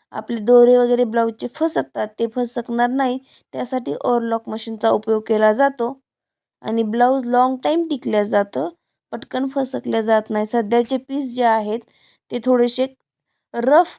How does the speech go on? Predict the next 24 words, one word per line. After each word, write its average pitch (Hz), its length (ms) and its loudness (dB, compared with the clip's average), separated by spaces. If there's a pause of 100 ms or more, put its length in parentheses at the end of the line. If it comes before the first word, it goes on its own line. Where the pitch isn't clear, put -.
क्वालिटीचे 220 600 -4
येत 214 180 -4
आहेत, 233 260 -4
सुती 254 400 -4
क्वालिटीमध्ये 220 680 2
राहिलेले 214 540 0
नाही 240 300 2
आहेत. 262 180 -6 (340)
पॉलिस्टर 233 540 -6
मिश्रित 254 460 -4
असल्यामुळे 214 640 -6 (360)
पटकन 262 360 -2
फसकल्या 233 540 0
जातात 208 400 2
इथे, 240 280 -2 (680)
तर 240 220 -6
ओव्हरलॉक 226 460 -4
मशीन 214 320 -6
असणं 285 280 -8
गरजेचं 247 480 2
आहे. 214 320 0 (1700)
पहा, 233 360 -2
इथे 247 420 -2
जे 240 160 -6